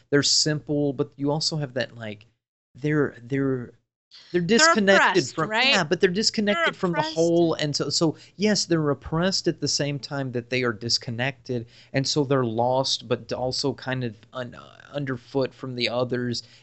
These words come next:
Speaker 1: and so they're the underdogs in, in every which way, and you, you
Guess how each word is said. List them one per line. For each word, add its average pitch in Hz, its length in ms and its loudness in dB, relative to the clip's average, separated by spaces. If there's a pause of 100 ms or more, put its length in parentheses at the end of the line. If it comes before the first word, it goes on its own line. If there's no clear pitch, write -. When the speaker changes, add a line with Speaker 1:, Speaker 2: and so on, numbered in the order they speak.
Speaker 1:
and 143 140 -2
so 160 220 2 (140)
they're 156 180 0
the 175 160 0
underdogs - 880 -4
in, 139 200 -6
in 139 340 -4
every 143 340 0
which 139 320 -2
way, 160 340 -2
and 135 220 -6
you, 131 80 -8
you 127 280 -8